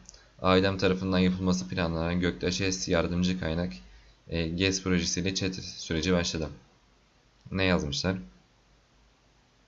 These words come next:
E, Çevre Şehircilik ve İklim Ba-, Bakanlığı açıklama yapmış.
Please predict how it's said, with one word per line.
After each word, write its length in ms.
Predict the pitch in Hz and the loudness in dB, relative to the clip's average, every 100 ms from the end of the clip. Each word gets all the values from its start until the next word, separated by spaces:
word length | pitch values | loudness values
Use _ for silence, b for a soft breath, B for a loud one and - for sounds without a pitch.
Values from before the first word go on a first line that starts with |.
| _ _ _ _ _ _ _ _ _ | _ _ _ _ _ _ _ _ _
E, 220 | 87 80 | -6 -2
Çevre 420 | - 95 92 95 95 | 0 4 6 4 2
Şehircilik 540 | 98 90 92 101 92 | 2 2 0 -2 0
ve 80 | 92 | 0
İklim 340 | 90 90 92 | 0 0 0
Ba-, 100 | - - - | 0 -4 -4
Bakanlığı 540 | 90 87 80 82 92 95 - | -2 0 0 0 0 0 -2
açıklama 440 | 90 - 85 85 | -4 -4 -2 -2
yapmış. 460 | 78 - 90 - | -2 -4 -6 -6